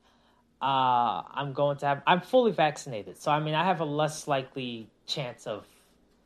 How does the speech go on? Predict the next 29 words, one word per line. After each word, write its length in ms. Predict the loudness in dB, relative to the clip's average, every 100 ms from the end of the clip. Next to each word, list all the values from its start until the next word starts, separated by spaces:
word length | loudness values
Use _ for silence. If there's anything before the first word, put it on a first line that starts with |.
| _ _ _ _
you 120 | -12 -10
know, 240 | -10 -14 -20 _ _ _ _ _ _ _ _
getting 280 | -4 -4 -6
hurt 280 | -6 -6 -4
by 120 | -8
anything. 460 | -8 -14 -12 -14 -14 -20 -20 _ _ _ _
But, 320 | 2 2 0 -4
you 100 | -4
know, 100 | -4 -18 _ _ _
I'm 60 | 2
gonna 140 | 2
wear 160 | 4 2
my 80 | 0
mask. 440 | -2 -2 -4 -12 -16
I'm, 160 | -16 -14
I'm 80 | -12
not, 180 | -12 -14 _ _ _ _ _ _ -12
I'm 60 |
not 160 | -12 -12
crazy. 500 | -10 -10 -10 -14 -18 _ _ _ _ _ -6
And, 320 | -2 0 0
uh, 340 | 2 4 2 2
also, 720 | 2 0 0 -2 0 -2 -4
you 140 | -4
know, 400 | -2 0 -2 -4 -10 _ _ _ _ _ _ _ _
there's 220 | 2 2
no 160 | 2 0
streaming 640 | 0 -4 -2 0 0 -2
options 720 | 0 0 -2 -12 -18 -20 -20